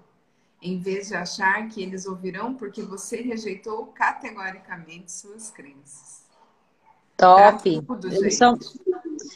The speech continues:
Speaker 2: ele só
Speaker 1: Tá.
Speaker 2: mudou o olhar, né? Em vez de,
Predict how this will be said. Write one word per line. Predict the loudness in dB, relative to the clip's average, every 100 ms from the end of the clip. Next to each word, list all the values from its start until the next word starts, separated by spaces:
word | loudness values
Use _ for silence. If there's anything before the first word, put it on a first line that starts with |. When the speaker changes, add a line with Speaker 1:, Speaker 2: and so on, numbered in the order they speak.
| -2
Speaker 2:
ele | 6 6
só | 10 8
Speaker 1:
Tá. | 8
Speaker 2:
mudou | 8 10 12 10 8 8
o |
olhar, | 8 8 8 8 8 6 2 -2 -14 -14
né? | -6 2 6 6
Em | 8
vez | 8
de, | 8